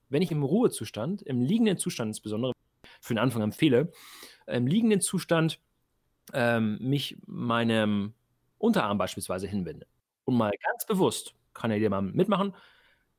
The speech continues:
die Faust balle zu einer starken Faust. Man sagt ungefähr achtzig Prozent der maximalen Kraft, mal eine richtig schöne Faust machen für den rechten Unterarm in meinem Beispiel.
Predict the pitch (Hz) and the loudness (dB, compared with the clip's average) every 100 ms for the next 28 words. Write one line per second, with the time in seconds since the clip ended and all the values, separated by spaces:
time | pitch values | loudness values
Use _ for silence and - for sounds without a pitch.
0 | _ _ - 123 - - 208 - - 143 | _ _ -6 -4 -4 -2 -2 -2 0 0
1 | 139 - _ _ _ _ _ _ _ _ | 0 -2 _ _ _ _ _ _ _ _
2 | - - 185 - 185 175 175 - 104 - | -6 -2 0 0 -2 -2 -2 -2 -4 -4
3 | - 135 165 160 147 135 131 165 - - | -2 0 0 0 -4 -2 -2 -2 -2 -6
4 | 147 - 127 - 131 135 - - - - | -8 -4 -2 0 0 0 -8 -20 -20 -4
5 | 113 135 - 143 107 95 - 185 185 - | 0 0 0 -2 -2 -4 -2 0 0 -4
6 | _ _ _ _ _ - - 175 180 190 | _ _ _ _ _ -20 -14 -8 -2 0
7 | 190 196 180 190 - 175 - 151 156 143 | 2 2 4 2 0 -4 -2 2 0 0
8 | - - - 127 135 - 117 117 113 _ | -6 -18 -2 0 0 -2 0 0 -2 _
9 | _ _ _ - - 131 120 110 - 98 | _ _ _ -20 -2 2 2 -2 -4 -4
10 | 92 85 87 80 82 - - - | -4 -4 -8 -10 -12 -14 -16 -20